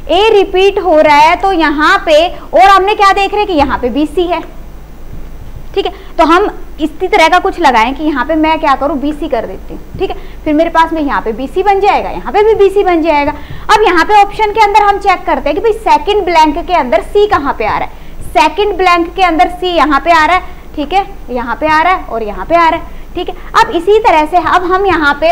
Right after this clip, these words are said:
ऑप्शन को फिल करके देखते हैं तीनों के अंदर से कि यहाँ पे अगर मैं ए पुट करूँ सेम, ठीक है, पहले फर्स्ट वाले ऑप्शन को देखा मैंने, फिर यहाँ पे मैंने ए पुट करा और यहाँ पे बी पुट करा,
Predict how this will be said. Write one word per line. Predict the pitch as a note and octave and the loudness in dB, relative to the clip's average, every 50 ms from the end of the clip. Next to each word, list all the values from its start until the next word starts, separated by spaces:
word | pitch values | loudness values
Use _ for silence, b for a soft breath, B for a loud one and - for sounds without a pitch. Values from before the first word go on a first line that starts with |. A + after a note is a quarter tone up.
| D#4+ - | 2 2
ऑप्शन | D#4 D#4 D#4 - - F4+ F4 F4 | 0 0 0 -2 -6 -6 -4 -2
को | G4 F#4+ | -2 -2
फिल | F#4+ - F#4 E4+ | -2 -4 -6 -4
करके | E4+ F4+ F4 F4+ F#4 F#4 D4+ | -4 -4 -4 -4 -4 -6 -2
देखते | D#4+ C4 - - - - B3 | -2 -2 -2 -2 -6 -2 -2
हैं | B3 B3+ B B B B B B B - - - | -2 -2 B B B B B B B -12 -4 0
तीनों | C#4+ C#4+ C#4 C#4 C4+ | 2 2 2 2 0
के | C#4 A#3+ | 0 -2
अंदर | G#3+ G#3 G3 F3+ E3 - | -4 -4 -6 -8 -8 -10
से | - F#3 | -12 -12
कि | - - B3 | -12 -8 -2
यहाँ | C4 C#4 C4+ C4+ C#4+ D4 | -2 -2 0 0 0 2
पे | F#4+ F#4+ | 2 2
अगर | F#4 G4+ G#4 G#4 | 4 4 2 2
मैं | A4 - - - | 0 -2 0 -2
ए | D4+ D#4 D#4 | -2 -2 -2
पुट | D#4 D#4+ E4+ - - - | -2 -6 -8 -8 -6 -4
करूँ | C4 G#3+ G#3+ G#3+ A3 A3 - - - - - - - - | -2 -2 -2 -4 -8 -10 -12 -14 -14 -16 -16 -14 -6 -6
सेम, | C4 A#3 A#3 B3 B3 - - - - | -4 -4 -4 -8 -10 -12 -14 -12 -8
ठीक | D4+ D#4 D#4 | -6 -2 0
है, | G#4 A4+ A4+ - - - - - - - | 0 0 0 -4 -10 -14 -14 -12 -4 -2
पहले | A#3+ B3 D4 | 0 0 2
फर्स्ट | D4 F4+ F4 F4 F4 - | 2 2 0 0 2 0
वाले | E4 D#4 D#4+ | 0 0 0
ऑप्शन | D#4+ D#4 D#4 - D4+ C#4+ | -2 -4 -4 -6 -6 -4
को | D4 D4 | -4 -4
देखा | C#4 C#4 C#4+ C#4+ | -4 -6 -6 -6
मैंने, | C4+ C4+ C4+ - B B B B B B - | -6 -6 -8 -10 B B B B B B -4
फिर | G4 F#4+ | -2 -2
यहाँ | D#4 C4 A#3 - - | -2 -2 -2 -4 -4
पे | B3 | -4
मैंने | C4 C#4+ D4 D#4 - | -2 -2 -2 -2 -2
ए | - D4 D4 | -4 -4 -4
पुट | D4 C#4+ C#4+ C#4+ - | -6 -8 -10 -10 -8
करा | - C4 - C#4+ D4 B B B B B - | -6 -6 -6 -4 -6 B B B B B -6
और | - C#4 | -4 -4
यहाँ | B3+ A#3+ A#3+ - - | -4 -4 -6 -6 -6
पे | - G#3+ | -6 -6
बी | G#3 A3+ A3 G#3+ | -6 -6 -10 -10
पुट | - G#3 F3+ - - | -10 -12 -12 -10 -10
करा, | - - - | -10 -10 -10